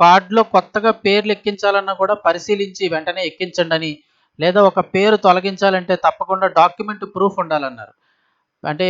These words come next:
ఎవరు పడితే వాళ్ళు వచ్చి పేరు తీసేయండి అంటే అది కుదరదు, ఎందుకంటే తర్వాత మళ్ళీ అది ప్రాబ్లం అవుతుంది. కాబట్టి డిలీట్ అనేది కేవలం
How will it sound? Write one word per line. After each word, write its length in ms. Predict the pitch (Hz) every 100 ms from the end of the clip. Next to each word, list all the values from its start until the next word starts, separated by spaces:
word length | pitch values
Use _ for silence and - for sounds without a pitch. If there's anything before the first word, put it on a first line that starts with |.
| 170
ఎవరు 160 | 165 175 202
పడితే 220 | 185 196
వాళ్ళు 140 | 185 180
వచ్చి 140 | - -
పేరు 160 | 185 180 196
తీసేయండి 360 | 175 185 175
అంటే 120 | 175 185
అది 80 | 170
కుదరదు, 280 | 160 165 156
ఎందుకంటే 320 | 156 165 170 170
తర్వాత 240 | 151 165 165
మళ్ళీ 220 | 160 170 165 156 147
అది 120 | 143
ప్రాబ్లం 320 | 147 151 160 160
అవుతుంది. 240 | 156 156 151
కాబట్టి 300 | 156 156 254 269 _ _ _ _ _ 127
డిలీట్ 340 | 160 208 240 226
అనేది 260 | 220 214 233 196
కేవలం 420 | 175 190 196 190